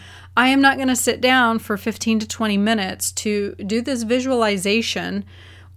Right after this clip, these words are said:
I have too many things going on. I have too much stress. I can't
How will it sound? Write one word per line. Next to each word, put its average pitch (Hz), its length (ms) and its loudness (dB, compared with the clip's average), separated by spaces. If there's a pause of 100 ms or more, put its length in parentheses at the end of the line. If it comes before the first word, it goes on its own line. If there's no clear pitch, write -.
I 277 120 8
have 285 260 -2
too - 200 -2
many 254 220 4
things 233 300 0
going 220 240 0
on. 196 240 0
I - 140 -4
have 208 220 -2 (120)
too 233 200 -2
much 226 420 0
stress. - 680 0
I 196 100 0
can't 202 500 -2